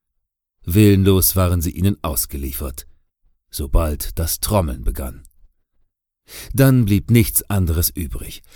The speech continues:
Alle mussten sich im drängenden Rhythmus der Trommel bewegen und waren diesem ausgeliefert. Ein Schritt folgte dem anderen, und jeder wurde Teil einer angsteinflößenden Choreografie aus Messerrasseln, lautem Geheul,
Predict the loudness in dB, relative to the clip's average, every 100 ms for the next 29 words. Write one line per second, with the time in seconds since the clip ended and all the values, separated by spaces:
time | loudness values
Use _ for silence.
0 | -18 -8 2 4 6 4 2 2 0 -2
1 | -2 -4 -2 2 4 4 4 2 2 2
2 | 2 0 0 0 0 2 2 2 0 -2
3 | -2 -2 -2 -4 -6 _ _ _ -6 -2
4 | 0 0 -2 -4 -4 -2 -4 -4 -4 -2
5 | -4 -8 -10 -12 -12 -16 -20 _ _ _
6 | _ _ _ _ _ _ -2 2 4 2
7 | 0 0 0 0 0 0 0 -2 0 2
8 | 2 0 -2 -4 -16 -4 2 6 6 4
9 | 2 2 2 6 6 6 4 2 0 0
10 | 0 0 0 -2 -4 -2 -2 2 2 2
11 | 2 -2 0 0 2 2 0 0 -2 0
12 | 0 0 -2 -4 0 2 2 2 2 0
13 | -2 0 0 0 0 -2 -2 -2 0 -2
14 | 0 2 2